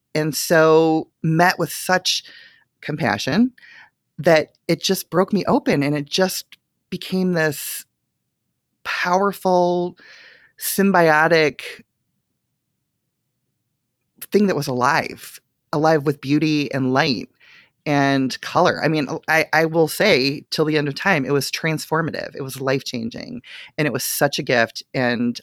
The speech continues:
I cried so many times because I was so humbled by it. I re-, I know I said that already, but, like, it was just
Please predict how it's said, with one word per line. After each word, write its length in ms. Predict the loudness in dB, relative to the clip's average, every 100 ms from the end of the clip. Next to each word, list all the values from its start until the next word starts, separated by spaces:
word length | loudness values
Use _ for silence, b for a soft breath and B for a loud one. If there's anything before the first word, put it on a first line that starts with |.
| -10
I 80 |
cried 360 | -8 -2 -2 -2
so 180 | -4 -2
many 160 | -2
times 280 | -2 -2 -2
because 200 | -6 -4
I 40 | -4
was 120 | -4
so 240 | -2 -2
humbled 360 | -2 -2 -2 -4
by 100 | -6
it. 180 | -6 -6
I 60 |
re-, 220 | -6 -6 -4
I 80 |
know 120 | -2 -4
I 60 |
said 160 | -4 -4
that 120 | 0
already, 340 | 0 2 0
but, 120 | -2 -2
like, 220 | -2 B B B -2
it 80 |
was 220 | -2 -2 -4
just 600 | -2 0 0 -4 -12